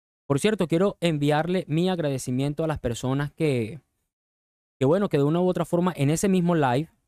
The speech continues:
en ese mismo live de ese programa, pues, bueno, estaban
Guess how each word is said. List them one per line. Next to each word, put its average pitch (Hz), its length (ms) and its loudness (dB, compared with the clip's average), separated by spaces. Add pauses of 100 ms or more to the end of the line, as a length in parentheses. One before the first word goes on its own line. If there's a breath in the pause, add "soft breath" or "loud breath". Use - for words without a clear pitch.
(540)
en 113 100 -4
ese 120 160 -4
mismo 151 220 0
live 135 320 -2
de 113 180 -2
ese 139 160 -6
programa, 117 480 -2
pues, 120 220 -4
bueno, 143 240 -2
estaban 123 520 -2